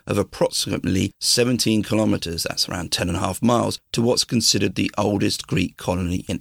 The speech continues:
Italy, Cumae. Given its proximity to Pithecusae, it's no coincidence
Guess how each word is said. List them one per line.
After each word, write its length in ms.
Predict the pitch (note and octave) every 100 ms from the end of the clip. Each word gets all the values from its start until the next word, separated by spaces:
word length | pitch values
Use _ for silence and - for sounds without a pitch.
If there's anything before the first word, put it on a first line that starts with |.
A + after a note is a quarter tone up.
| -
Italy, 400 | B2+ G#2 E2+ - _ _ _ _ -
Cumae. 440 | C3+ A2 F2 - _ _ _ _ _ _ _ _ _ -
Given 220 | G#3+ G#3+
its 120 | -
proximity 640 | - C#3+ G#2 C3 A#2+ A2 G#2
to 120 | G#2
Pithecusae, 640 | - - A#2+ B2+ C3 -
it's 180 | F#2 -
no 180 | B2 C3+
coincidence 640 | C#3 A2 G2 - G2+ -